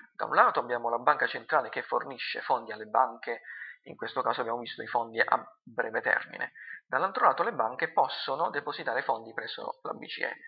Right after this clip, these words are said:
In alcuni casi devono depositare fondi, eh, quando, quando parliamo della riserva obbligatoria.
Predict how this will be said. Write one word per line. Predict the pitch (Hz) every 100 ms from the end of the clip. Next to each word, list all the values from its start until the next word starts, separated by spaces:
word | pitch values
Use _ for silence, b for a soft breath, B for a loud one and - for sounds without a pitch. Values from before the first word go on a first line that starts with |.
| B B B B _ 151
In | 127
alcuni | - 147 180
casi | 135 139 131 117
devono | 131 156 131 123 123 120
depositare | 110 113 113 113 107
fondi, | - 110 110 113 143
eh, | - - - - - - -
quando, | - 113 113 - -
quando | 123 110
parliamo | 143 131 110 110 110
della | 110 107
riserva | 110 113 120 117 -
obbligatoria. | - - - - - - -